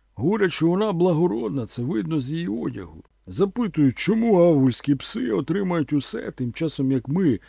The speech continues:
ризикуємо, ховаючи її в нашому селі". "Позич мені коня", — відповів Конан. "Я заберу її, і ми поїдемо". Яр Авзал пирхнув. "Ти гадаєш, я не зможу домовитись від моїх людей послуху?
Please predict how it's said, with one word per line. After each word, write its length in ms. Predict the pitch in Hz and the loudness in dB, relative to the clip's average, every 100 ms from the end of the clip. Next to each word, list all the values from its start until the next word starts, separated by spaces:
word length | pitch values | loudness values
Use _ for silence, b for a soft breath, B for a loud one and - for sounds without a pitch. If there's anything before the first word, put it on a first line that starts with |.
| b b | b b
ризикуємо, 800 | 113 127 135 151 - 233 226 185 151 | 2 4 6 4 2 -2 2 2 2
ховаючи 640 | - 139 208 202 175 160 | 2 2 2 0 -2 -2
її 160 | 170 175 | 0 2
в 60 | |
нашому 460 | 151 175 - 160 165 | 2 0 -2 -4 -2
селі". 420 | - 180 110 139 _ _ _ _ _ _ _ _ _ _ _ | -4 -4 -4 -8 _ _ _ _ _ _ _ _ _ _ _
"Позич 380 | 101 104 143 - | -6 0 0 2
мені 280 | 131 127 120 | 2 2 2
коня", — 440 | 131 127 104 78 _ _ | 0 -2 -2 -10 _ _
відповів 460 | 87 85 90 85 82 | -18 -14 -12 -12 -12
Конан. 380 | - 78 78 87 _ - | -16 -16 -18 -20 _ -10
"Я 160 | 104 | -6
заберу 500 | 117 127 135 185 220 | -2 0 0 0 -2
її, 220 | 156 107 | -2 -2
і 20 | 104 | -2
ми 160 | 135 | -2
поїдемо". 640 | 127 123 113 101 82 78 - _ _ _ _ _ _ | -2 -6 -8 -10 -12 -16 -20 _ _ _ _ _ _
Яр 240 | - 85 80 | -14 -12 -12
Авзал 360 | 78 90 82 - | -12 -12 -14 -14
пирхнув. 400 | 87 78 - 80 _ _ _ - | -14 -16 -20 -20 _ _ _ -6
"Ти 80 | |
гадаєш, 460 | 107 147 226 254 - | 0 0 0 -2 -2
я 80 | 226 | -2
не 120 | 226 | -2
зможу 380 | 180 226 226 208 | -2 -2 -2 -2
домовитись 720 | 202 214 233 214 185 185 - | -2 -2 0 -2 -2 -4 -4
від 140 | 180 | -4
моїх 320 | 170 202 208 | -2 -2 -2
людей 360 | 175 180 180 220 | -4 -4 -4 -8
послуху? 720 | - 269 254 - 120 - 101 | -8 -14 -14 -12 -14 -14 -20